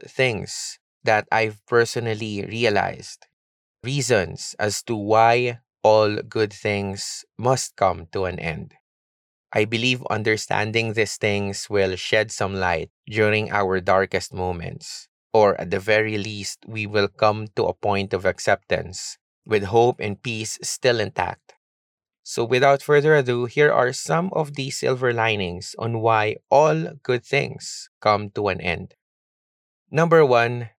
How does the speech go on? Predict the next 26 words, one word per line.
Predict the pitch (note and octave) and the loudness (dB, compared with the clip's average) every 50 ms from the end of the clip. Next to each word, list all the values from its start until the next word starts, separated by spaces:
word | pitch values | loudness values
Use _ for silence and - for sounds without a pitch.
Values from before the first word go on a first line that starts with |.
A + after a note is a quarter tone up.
| _ _ _ | _ _ _
for | _ - A#2 A2+ - | _ 4 4 4 6
it | - A#2 A#2 - _ _ _ _ | 4 2 2 2 _ _ _ _
to | - A2 | -4 -2
make | G#2+ G#2 G2+ G2 - | 0 0 0 2 2
us | G2+ G2 G2 - - - - - | 2 2 2 0 -6 -10 -10 -4
better. | G2 G2 F#2 F2 - - - - _ _ _ _ _ _ _ _ _ _ _ _ _ _ | 0 0 0 0 -2 -6 -8 -8 _ _ _ _ _ _ _ _ _ _ _ _ _ _
It's | - A#2+ - - - - | -4 -2 -2 -4 -8 -10
cliche, | - - C#3 C#3 C3+ - - - A2+ G#2+ A2 A#2 C3+ D3+ | -8 0 2 2 2 2 0 0 0 2 2 2 0 -4
sure, | D#3+ - - - - G2+ G2+ G2+ G#2+ B2+ D#3 E3+ F3 - _ _ _ _ _ _ _ _ | -4 -8 -8 -4 0 2 2 4 4 2 0 -2 -8 -16 _ _ _ _ _ _ _ _
but | G#2+ A2 A#2+ A#2 A2+ - _ _ _ _ | 2 4 6 6 6 4 _ _ _ _
it's | - A2+ - - - - | -2 -2 -2 -2 -10 -6
true. | - C3+ D#3 F#3 D3+ G#2 - _ _ _ _ _ _ _ _ _ _ _ | -4 -2 -2 -2 -4 -6 -8 _ _ _ _ _ _ _ _ _ _ _
What | _ B2 C#3+ - D#3+ | _ 2 2 2 2
makes | D#3+ D#3+ D#3+ - - | -2 -2 -2 -2 -2
the | C3 B2 A#2+ | -2 -2 2
greatest | C3+ C#3+ D3 D3 - C#3+ C#3 - - | 2 2 2 4 2 0 -2 -2 -4
movies | C3+ C3+ C3+ B2+ B2 B2+ A#2+ A#2 - | -4 -4 -4 -4 -4 -8 -8 -8 -8
so | - - A2 A2+ A2 | -4 0 0 0 0
good | G#2+ G#2+ - G#2+ G2+ G2 G2 _ | 0 -2 0 2 2 2 0 _
to | G2+ F#2+ | -2 2
watch | F#2+ F#2 F2+ F2 E2 - - - - - _ _ - | 2 4 4 4 2 0 -6 -10 -10 -12 _ _ -4
is | - A#2 A2 A#2 | -2 -2 -2 -2
because | B2+ C3 - - C3+ B2+ B2+ A#2+ A#2+ - A#2+ | -6 -6 0 2 4 4 4 0 -4 -4 -4
the | A#2 | -2
main | A#2+ B2+ C#3 C#3+ D3 D3 C3+ | 0 0 0 0 0 -2 0
guy | B2 B2+ A#2+ A#2+ A#2 A#2 A#2 A#2 - | 2 4 4 6 6 4 4 0 -4